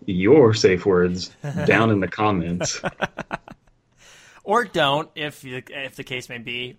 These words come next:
Speaker 2: Or you could just make up a bunch, like, you know, like
Speaker 1: T-,
Speaker 2: Scrubs.
Speaker 1: tweet 'em at us. Tweet 'em at us,
Speaker 2: Tweet 'em.
Speaker 1: 'cause we're gonna forget to look at this. But
Speaker 2: Scrubs.
Speaker 1: tweet at us.
Speaker 2: Scrubs. Scrubs is, Scrubs is a good one.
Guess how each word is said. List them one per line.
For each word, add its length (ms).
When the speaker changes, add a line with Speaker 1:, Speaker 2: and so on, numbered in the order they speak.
Speaker 2:
Or 100
you 80
could 80
just 160
make 200
up 120
a 80
bunch, 600
like, 320
you 140
know, 300
like 100
Speaker 1:
T-, 100
Speaker 2:
Scrubs. 380
Speaker 1:
tweet 80
'em 100
at 280
us. 440
Tweet 200
'em 100
at 180
us, 140
Speaker 2:
Tweet 140
'em. 40
Speaker 1:
'cause 120
we're 100
gonna 220
forget 300
to 80
look 220
at 120
this. 300
But 160
Speaker 2:
Scrubs. 340
Speaker 1:
tweet 140
at 160
us. 100
Speaker 2:
Scrubs. 340
Scrubs 460
is, 400
Scrubs 420
is 80
a 40
good 180
one. 240